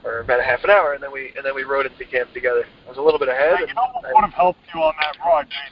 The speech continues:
Speaker 2: two?
Speaker 1: What?
Speaker 2: What totally would have helped you for the ride day two would have been Smucker's Uncrustables. Now, Smucker's, if you're listening, you can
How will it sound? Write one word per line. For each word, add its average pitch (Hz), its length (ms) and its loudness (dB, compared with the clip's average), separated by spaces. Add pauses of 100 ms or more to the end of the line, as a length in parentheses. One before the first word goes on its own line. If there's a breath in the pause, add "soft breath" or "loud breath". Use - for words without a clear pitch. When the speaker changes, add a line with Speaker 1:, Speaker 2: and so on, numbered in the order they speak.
(180)
Speaker 2:
two? 123 60 -8 (2000)
Speaker 1:
What? 120 200 0 (1080)
Speaker 2:
What - 140 -6 (220)
totally 403 320 0
would 359 120 -2
have 320 140 -8
helped - 200 4 (100)
you - 60 -20 (100)
for - 80 -18
the - 160 -20
ride 147 200 2
day 139 140 -10 (140)
two 165 60 -4 (180)
would - 100 -10
have - 100 -18
been 143 200 -12 (260)
Smucker's - 380 0
Uncrustables. - 680 -6 (540 loud breath)
Now, 165 120 6 (180)
Smucker's, - 360 2
if 180 140 -12
you're 170 180 -10
listening, 147 540 -10 (340)
you - 140 -20
can 196 240 0